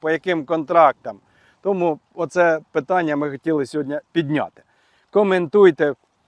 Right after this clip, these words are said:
задавайте запитання, поширюйте інформацію, друзі. Підписуйтесь на канал Мистецтво Поля Сирієнка. Ваші вподобайки, друзі,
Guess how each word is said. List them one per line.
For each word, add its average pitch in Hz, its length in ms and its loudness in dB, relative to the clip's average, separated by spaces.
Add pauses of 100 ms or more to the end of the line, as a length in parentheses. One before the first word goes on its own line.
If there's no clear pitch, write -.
(240)
задавайте 165 600 4
запитання, 147 760 0 (180)
поширюйте 175 600 2
інформацію, 151 720 -2
друзі. 131 300 -10 (300)
Підписуйтесь 185 840 2
на 170 120 -4
канал 165 280 0
Мистецтво 156 500 -4
Поля 151 260 -4
Сирієнка. 139 540 -6 (480)
Ваші 156 440 2
вподобайки, 170 920 2
друзі, 143 340 -6